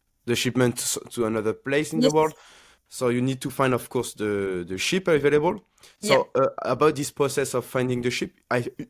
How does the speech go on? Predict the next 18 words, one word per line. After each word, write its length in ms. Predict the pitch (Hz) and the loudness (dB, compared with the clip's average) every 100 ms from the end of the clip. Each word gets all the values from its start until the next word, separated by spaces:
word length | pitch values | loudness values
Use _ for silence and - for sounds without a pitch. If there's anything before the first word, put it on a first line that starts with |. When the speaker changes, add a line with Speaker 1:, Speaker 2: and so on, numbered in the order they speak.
| - | -4
Speaker 1:
imagine 640 | 151 139 143 156 147 - | 2 2 0 -2 -4 -8
you 180 | - 139 | -8 2
have 140 | 135 123 | 2 2
a, 160 | 120 - | -4 -2
already 400 | 131 131 135 131 | 0 2 2 0
a 80 | 123 | -2
big 300 | 110 135 127 | -2 -8 0
database 560 | 135 127 127 131 135 | 0 2 0 2 0
of 160 | 117 113 | 0 -4
ships. 340 | - 160 - - | -4 -4 -6 -6
Uh, 100 | 233 | -2
Speaker 2:
Exactly. 580 | 240 254 233 139 131 - | 0 2 2 4 2 -2
Speaker 1:
b-, 60 | - 127 | -10 -4
but 180 | 147 | -2
sometimes 420 | 147 165 185 185 139 | 0 0 2 2 0
you 60 | |
need 180 | 151 143 | -6 -8
to, 640 | 156 143 135 127 127 120 | -10 -8 -4 -4 -2 -2